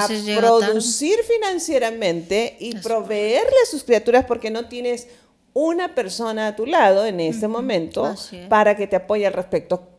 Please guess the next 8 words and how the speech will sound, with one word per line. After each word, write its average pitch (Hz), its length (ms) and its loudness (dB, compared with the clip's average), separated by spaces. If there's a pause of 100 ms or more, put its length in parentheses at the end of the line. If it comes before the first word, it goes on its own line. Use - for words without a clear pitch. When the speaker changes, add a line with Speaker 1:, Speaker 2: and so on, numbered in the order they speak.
(120)
Speaker 2:
¿Cómo 277 260 2
es 285 180 6
que 339 160 0
lo 233 100 8
harías? 214 580 2 (680)
Speaker 1:
Y 277 120 -6
lo 269 180 0
hago. 262 520 0